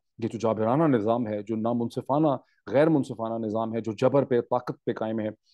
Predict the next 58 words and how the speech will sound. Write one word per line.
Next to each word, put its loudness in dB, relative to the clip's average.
जिसके -6
अंदर 0
इंसाफ -2
नहीं -4
है, -2
ह्यूमन 0
राइट्स 0
नहीं -6
है, -6
शायद 0
हम -2
इसको -8
कभी, -6
अ, -4
पाकिस्तान -6
में -8
तब्दील -6
कर -8
सकें। -14
लेकिन 0
जो 0
खदशा 0
है 2
उनके -2
वकला -2
का, -2
वो -2
ये 0
कि -10
डॉक्टर -2
शहबाज -2
गिल -6
को 0
मार 4
पीट -4
के -4
उनसे -2
कन्फेशन -2
लिखवाई 0
जाए -2
कि 2
मैं -2
तो -6
चीफ -10
ऑफ -8
स्टाफ 0
था 2
इमरान -2
खान -4
का, 0
और -2
मैं 2
एक -2
कैंपेन 0
रन 2
कर -4
रहा 0
था -6